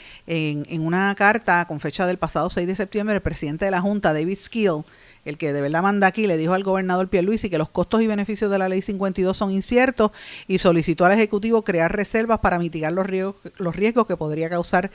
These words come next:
la implementación de esta ley que le, le impone una tasa de impuestos de un quince por ciento a nivel, a las empresas de, eh, internacionales que in-, que tengan negocios en Puerto Rico. O sea,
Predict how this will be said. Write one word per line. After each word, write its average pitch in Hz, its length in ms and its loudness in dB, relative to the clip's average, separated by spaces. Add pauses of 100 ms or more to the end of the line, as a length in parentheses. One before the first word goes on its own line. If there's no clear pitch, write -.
(340)
la 180 100 2
implementación 170 640 0
de 180 80 0
esta 190 160 2
ley 202 160 2
que 202 140 -4
le, 156 240 -2
le 170 100 -4
impone 190 540 2 (1040)
una 202 260 2
tasa 214 420 4 (240)
de 180 100 -2
impuestos 185 420 -2
de 196 60 0
un 185 100 -2
quince 226 320 -4
por 175 160 -4
ciento 208 480 -2 (360)
a 175 100 -4
nivel, 160 260 -2
a 160 120 -2
las 156 120 -2
empresas 170 480 -4
de, 165 460 -6 (220)
eh, 143 580 -6
internacionales 180 720 2
que - 80 -6
in-, 143 160 -2
que - 180 -4
tengan 147 240 0
negocios 190 400 0
en 170 100 0
Puerto 151 280 -2
Rico. 151 220 -4
O - 20 -6
sea, 151 180 2